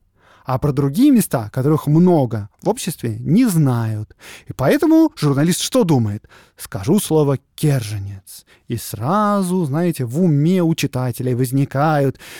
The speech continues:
деревянные дома в три этажа в лесной где-то глуши. И старики такие с развивающимися бородами, верхом на мамонтах, которые душат всех родственников, и мамонтов душат тоже, и себя потом душат.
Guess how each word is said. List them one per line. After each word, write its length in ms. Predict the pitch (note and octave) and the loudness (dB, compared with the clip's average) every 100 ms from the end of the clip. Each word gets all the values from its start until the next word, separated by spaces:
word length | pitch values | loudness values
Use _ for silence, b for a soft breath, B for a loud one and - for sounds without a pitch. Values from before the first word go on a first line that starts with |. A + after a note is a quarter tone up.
| B | B
деревянные 600 | B2 B2 A#2+ A#2 A#2+ B2 | -2 0 0 0 0 0
дома 800 | A#2+ B2+ A#2+ B2 D3+ E3+ E3+ E3 | 0 0 0 2 2 2 2 0
в 60 | - | 0
три 220 | D#3+ D#3+ | 2 2
этажа 360 | D#3 C#3+ C#3+ C#3+ | 2 0 0 0
в 80 | |
лесной 440 | B2 B2 - B2 B2 | -2 -4 -4 -4 -2
где-то 260 | B2 B2+ | -4 -4
глуши. 580 | A#2 C3 B2+ - B2 B2 B B - | -2 -2 -2 -4 -2 -2 B B -4
И 100 | C#3+ | -4
старики 600 | - D3+ D#3+ - F#3+ G3 | 0 0 2 2 2 2
такие 400 | F3+ D#3+ E3+ E3 | 0 0 0 0
с 100 | - | 0
развивающимися 920 | D#3+ E3+ F3 D3+ D3+ C3 C3 B2+ C3 | 0 2 2 4 2 0 -2 -4 -4
бородами, 540 | A#2+ A#2+ C3 G3+ F#3+ | -4 0 2 2 2
верхом 420 | E3 C#3+ - C3 A#2 | 2 2 0 0 -2
на 100 | A#2+ | 0
мамонтах, 580 | E3 G3+ F#3+ F#3 E3+ - B - | 2 4 4 2 -2 -6 B -4
которые 300 | E3 E3 A#2+ | 0 2 0
душат 440 | A2 F#3+ - B2 | 2 2 2 -4
всех 260 | - A2 - | -6 -8 -2
родственников, 640 | G#3+ A#3 F#3+ F3 E3 D3+ - | 0 0 2 2 2 -2 0
и 120 | G3 | 2
мамонтов 580 | C#3+ D#3 D3+ C3+ C#3 A2+ | 4 4 2 0 -2 -4
душат 360 | A#2+ B2 - - | -4 -4 -6 -4
тоже, 240 | C3 B2+ | -2 -2
и 140 | F3+ | -2
себя 340 | F3 C#3+ A#2 G2+ | -2 -2 -2 -4
потом 300 | G#2 A#2 A2 | -8 -10 -10
душат. 440 | A2+ G#2+ - - | -10 -10 -14 -20